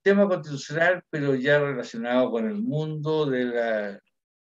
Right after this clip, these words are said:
regulatorio de la acción política y territorial, tenemos que el artículo primero, inciso tercero, de la Constitución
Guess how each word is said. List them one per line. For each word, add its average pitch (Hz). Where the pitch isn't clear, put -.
regulatorio 110
de 127
la 110
acción 147
política 147
y 139
territorial, 156
tenemos 160
que 160
el 151
artículo 160
primero, 180
inciso 160
tercero, 175
de 135
la 123
Constitución 147